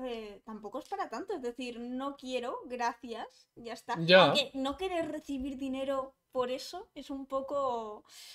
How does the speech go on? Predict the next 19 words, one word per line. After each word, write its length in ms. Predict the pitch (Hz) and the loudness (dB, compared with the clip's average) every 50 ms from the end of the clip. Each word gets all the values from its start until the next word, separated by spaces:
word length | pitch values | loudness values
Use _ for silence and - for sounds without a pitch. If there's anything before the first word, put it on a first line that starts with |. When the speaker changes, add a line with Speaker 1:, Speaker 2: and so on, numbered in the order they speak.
| - - - | -18 -10 -6
Speaker 1:
hacerse 340 | - 233 - 254 254 - 320 | -4 -2 -2 -2 -2 0 0
la 120 | 269 - - | 0 0 -2
santa. 480 | - 160 175 180 - - 156 - - _ _ _ | -2 -8 -14 -14 -10 -10 -10 -10 -12 _ _ _
O 140 | - - - | 0 4 6
Speaker 2:
Sí. 120 | - 208 | 10 10
Speaker 1:
sea, 260 | 190 170 147 127 120 - - 320 - | 12 10 10 8 4 -2 -8 -8 -2
tendría 320 | - 254 254 254 277 302 294 | -2 0 2 4 4 4 2
que 80 | 370 | 0
poner 320 | 370 339 302 294 311 320 - | -2 -2 0 0 0 -2 -2
el 120 | 294 262 254 | -2 -2 -2
mensaje 640 | 254 247 233 233 - - - 277 277 - 349 339 - | -2 -2 -2 -4 -2 0 0 0 0 0 -6 -8 -6
que 260 | - 262 247 254 269 302 | -2 0 2 2 2 2
ella 260 | 302 294 311 285 277 | 0 0 0 0 0
hubiera 320 | 269 247 247 254 262 277 277 | 0 -2 0 0 0 0 0
contestado 580 | 269 240 220 208 214 - - 196 202 196 - | -2 -4 -4 -6 -10 -10 -6 -6 -4 -2 -4
o 80 | 220 214 | -4 -2
que 100 | 220 220 | -2 -2
ella 140 | 220 240 240 | -2 -2 -2
contestó. 600 | 247 233 220 196 190 - - 214 190 - - | -2 -4 -6 -6 -8 -10 -8 -8 -8 -8 -10